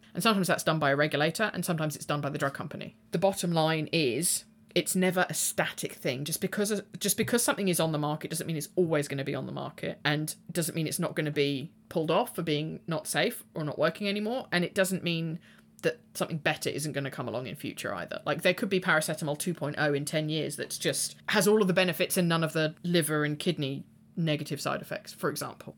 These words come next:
The other advantage of older drugs is you've got a way better picture of long-term side effects for long-term use, which is something that you don't normally get for clinical trials because they may not run for fifteen years. The longest you may have for a clinical trial may be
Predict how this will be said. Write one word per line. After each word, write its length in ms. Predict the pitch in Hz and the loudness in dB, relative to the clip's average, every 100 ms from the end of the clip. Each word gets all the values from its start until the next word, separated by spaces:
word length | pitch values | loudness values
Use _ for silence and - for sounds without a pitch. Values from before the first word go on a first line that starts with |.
| - | 0
The 140 | 202 | 4
other 200 | 202 190 | 6 6
advantage 460 | 175 170 165 170 175 | 4 4 2 0 0
of 80 | 165 | 2
older 240 | 160 156 | 2 2
drugs 280 | 151 156 156 | 2 2 2
is 160 | 151 165 | -2 0
you've 100 | 156 | 2
got 180 | 135 | 2
a 40 | 143 | 2
way 340 | 151 165 156 | 2 4 4
better 400 | 156 - 151 151 | 2 0 -2 -4
picture 460 | - 180 - - 135 | -2 -2 -2 0 0
of 180 | - 151 | 0 0
long-term 540 | 151 147 147 127 113 | 2 0 -2 -4 -4
side 220 | - 113 | -2 -4
effects 340 | - - - - | -4 -8 -6 -4
for 120 | 165 | 0
long-term 480 | 143 139 - 120 165 | 0 0 -2 -4 -4
use, 460 | - 123 - - - - | -6 -6 -10 -12 -16 -18
which 200 | - - | -6 -2
is 60 | 170 | 0
something 260 | 185 185 175 | 0 0 -4
that 140 | - | -2
you 80 | 170 | 0
don't 300 | 185 202 185 | 2 2 2
normally 340 | 190 185 170 | 2 2 2
get 280 | 165 165 - - | 2 2 0 -6
for 100 | 190 | -2
clinical 380 | - 185 170 170 | 2 2 2 -2
trials 640 | 175 156 143 - 185 - - | 0 0 0 -4 -6 -8 -12
because 220 | 175 175 | -4 0
they 100 | 170 | 2
may 180 | 175 190 | 4 4
not 240 | 190 - | 2 0
run 480 | 156 175 110 123 180 | 2 2 2 -2 -6
for 480 | - - 156 135 143 - | -4 2 4 4 0 -2
fifteen 400 | 170 - 151 135 | -4 0 0 0
years. 400 | 117 73 - - - - | -4 -6 -8 -14 -14 -2
The 80 | 165 | 2
longest 420 | 165 175 165 - | 4 4 0 0
you 140 | 170 | 0
may 160 | 160 151 | 0 0
have 260 | 151 151 - | 2 0 0
for 80 | 143 | -4
a 40 | |
clinical 280 | 156 147 143 | -2 -4 -4
trial 240 | 151 139 | -2 -2
may 180 | 147 151 | 0 -2
be 340 | 147 147 147 | -2 -2 -2